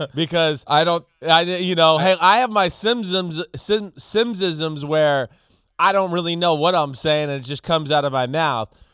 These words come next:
Speaker 2: Whirlwind was one of those I've been saying for a long time and it's like, had no idea. It was like, "What? Oh, it's whirlwind." I had, I had no clue at all. So I don't know. Maybe there's a few more people out there that think the way I do.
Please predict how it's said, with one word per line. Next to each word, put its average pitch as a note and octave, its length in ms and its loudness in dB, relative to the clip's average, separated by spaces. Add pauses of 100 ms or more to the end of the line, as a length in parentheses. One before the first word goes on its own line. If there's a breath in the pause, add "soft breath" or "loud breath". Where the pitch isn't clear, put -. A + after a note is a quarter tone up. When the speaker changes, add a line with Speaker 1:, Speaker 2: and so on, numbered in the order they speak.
(180)
Speaker 2:
Whirlwind F3 720 2
was D3 180 -6
one D#3+ 160 0
of D#3+ 80 0
those D3 380 2
I've G3+ 200 4
been E3 140 -2
saying C#3+ 360 -4
for C3 120 -2
a B2 80 0
long B2 340 -2
time A2 440 -6
and B2 240 -6
it's B2 160 -10
like, A#2+ 220 -4
had C3 260 -2
no C#3+ 280 2
idea. A2 420 -4
It A2 100 -6
was B2+ 180 -6
like, A#2+ 160 -2
"What? D#3+ 320 -2
Oh, F3 220 -2
it's B2+ 160 -10
whirlwind." B2 800 -2
I D#3 140 -2
had, D#3 280 -2
I C3+ 200 -2
had B2 180 -4
no D#3+ 260 2
clue B2+ 480 -2
at C#3+ 220 2
all. F#2 320 -2
So A2 340 -2 (400)
I G#2+ 80 0
don't F3+ 140 -2
know. A3 120 2
Maybe D#3+ 300 -2
there's D#3+ 160 -6
a D#3 60 -6
few E3+ 160 -6
more E3 180 -2
people E3+ 340 -4
out D#3+ 200 2
there D#3+ 160 -4
that D3+ 180 -8
think E3+ 220 -8
the E3 80 -8
way E3 180 -2
I E3 160 2
do. A2 300 -8